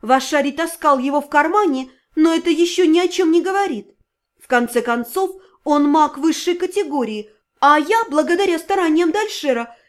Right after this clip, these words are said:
всего лишь первой. Хотя справедливее было бы оставить меня на втором уровне подчинения. То есть, если что взорвётся, у моего собеседника куда больше шансов спастись, чем у меня.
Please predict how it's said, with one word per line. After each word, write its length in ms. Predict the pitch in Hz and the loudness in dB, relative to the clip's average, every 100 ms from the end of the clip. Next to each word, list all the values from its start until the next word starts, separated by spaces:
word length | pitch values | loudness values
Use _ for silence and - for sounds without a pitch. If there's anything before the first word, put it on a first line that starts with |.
| _ | _
всего 260 | - 359 | -2 0
лишь 280 | 415 427 - | 0 -2 -6
первой. 420 | 269 226 185 185 _ _ _ _ | -4 -4 -4 -8 _ _ _ _
Хотя 340 | 226 220 233 | -6 -2 -2
справедливее 840 | 226 226 226 196 285 269 202 196 - _ | -2 -2 -2 -2 0 0 0 -6 -12 _
было 300 | 220 294 294 | -4 0 0
бы 280 | 240 285 277 | 0 -6 -4
оставить 520 | 294 285 - 311 302 311 | -4 -4 -2 -2 -2 0
меня 260 | 311 311 | 0 0
на 100 | 339 | -2
втором 420 | 339 381 392 294 262 | -2 -2 0 -2 -2
уровне 360 | 349 285 277 | 0 2 0
подчинения. 840 | 302 349 349 415 370 262 202 196 190 _ _ _ - | -2 -4 -4 -4 -2 -4 -6 -10 -12 _ _ _ -4
То 100 | 320 | -2
есть, 260 | 311 311 | -2 -4
если 400 | 294 311 - 302 | -2 -2 0 -6
что 220 | 302 311 | -4 -6
взорвётся, 720 | 269 311 320 440 440 262 254 - _ - | -4 -2 0 -2 -4 -6 -8 -10 _ -4
у 80 | 302 | 2
моего 320 | 320 320 330 | 2 2 0
собеседника 800 | - 339 349 370 320 320 339 339 | -2 2 2 2 0 -2 -2 -4
куда 300 | 370 349 381 | -4 -4 -4
больше 400 | 349 262 - 277 | -4 -6 -6 -8
шансов 480 | - 440 440 311 | -4 -4 -4 -8
спастись, 640 | - - 415 - 285 240 - | -10 -8 -8 -8 -12 -12 -8
чем 220 | 285 277 | -4 -2
у 40 | |
меня. 400 | 294 294 226 190 | 0 -2 -4 -8